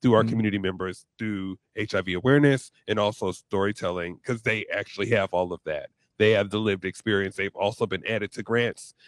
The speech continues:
Speaker 1: that they can't be added to
Speaker 2: Mm.
Speaker 1: because, <laughs> well, you know how community goes,
Speaker 2: Yes,
Speaker 1: but
Speaker 2: I do. <laughs>
Speaker 1: So what are some of your other favorite interviews that you've done through the, the Pathway?
Speaker 2: Well,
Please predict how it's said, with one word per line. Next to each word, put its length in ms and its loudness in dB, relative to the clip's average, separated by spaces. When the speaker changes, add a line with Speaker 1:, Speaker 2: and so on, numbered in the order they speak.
Speaker 1:
that 160 0
they 120 2
can't 240 -2
be 180 0
added 300 2
to 180 -2
Speaker 2:
Mm. 580 6
Speaker 1:
because, 500 2
<laughs> 220 4
well, 160 0
you 100 -4
know 100 -6
how 140 -4
community 440 -10
goes, 280 -8
Speaker 2:
Yes, 200 2
Speaker 1:
but 100 2
Speaker 2:
I 60 4
do. 200 2
<laughs> 1300 2
Speaker 1:
So 220 4
what 180 6
are 100 8
some 200 4
of 60 6
your 140 6
other 200 6
favorite 320 0
interviews 400 0
that 200 -6
you've 140 -4
done 400 -2
through 140 -6
the, 120 -14
the 60 -8
Pathway? 500 -12
Speaker 2:
Well, 1040 8